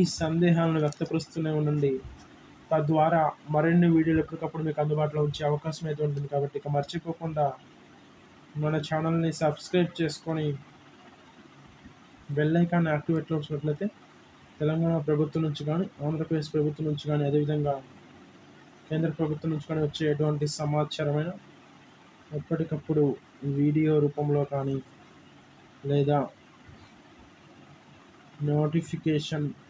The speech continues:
రూపంలో కానీ రావటం అనేది జరుగుతుంది. కావున ఫ్రెండ్స్ అందరూ కూడా చూసి చూడనట్లు వెళ్ళిపోకుండా చూసిన వెంటనే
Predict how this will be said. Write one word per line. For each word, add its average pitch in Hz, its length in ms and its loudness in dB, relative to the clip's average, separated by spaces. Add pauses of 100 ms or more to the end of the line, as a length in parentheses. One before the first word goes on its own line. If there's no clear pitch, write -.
రూపంలో 147 540 -2
కానీ 135 360 -4 (1400)
రావటం 143 440 0
అనేది 147 240 0
జరుగుతుంది. 143 460 2
కావున 156 400 -2 (720)
ఫ్రెండ్స్ 180 440 4
అందరూ 180 300 6
కూడా 165 240 4 (380)
చూసి 196 340 2 (100)
చూడనట్లు 175 440 4
వెళ్ళిపోకుండా 156 640 2 (760)
చూసిన 214 420 4
వెంటనే 185 400 4